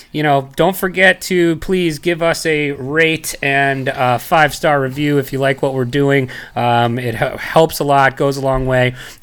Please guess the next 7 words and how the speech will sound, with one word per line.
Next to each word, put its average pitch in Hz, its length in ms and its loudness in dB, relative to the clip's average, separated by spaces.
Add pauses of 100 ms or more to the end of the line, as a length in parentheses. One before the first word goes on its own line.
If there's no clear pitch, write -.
And, 127 480 0
um, 123 300 2 (240)
you 139 100 -2
know, 123 220 0 (100)
if 143 220 0
you 139 220 0
are 135 540 2